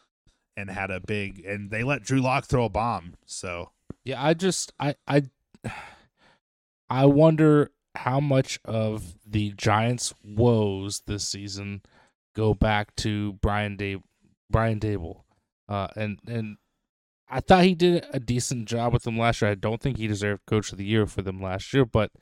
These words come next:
Speaker 2: maybe I was right, and this year he is, he's showing his true colors.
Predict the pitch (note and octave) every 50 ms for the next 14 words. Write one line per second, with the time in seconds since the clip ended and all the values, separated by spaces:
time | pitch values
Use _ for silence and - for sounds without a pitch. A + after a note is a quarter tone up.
0 | _ - - - - - _ _ _ _ _ _ _ _ _ _ _ _ _ -
1 | - _ _ _ _ _ _ - A2 A2+ A#2+ C3+ - C#3 C3+ C3 C3+ C#3 C#3 C3
2 | A#2 A2+ A#2 A#2+ A#2 C3 D3+ D#3 - - A#2 A2+ A2+ A2+ B2 A#2 - - B2 A#2+
3 | A#2+ A#2 A#2 A2 G#2 G#2 A2+ A#2 G#2+ A2 A#2+ A2+ G#2+ - - - - - A#2+ A#2
4 | A2 - - B2+ A#2+ A#2 A#2 A2+ G#2+ - - - B2 A2 - - A#2 A2+ F#2+ E2
5 | - - -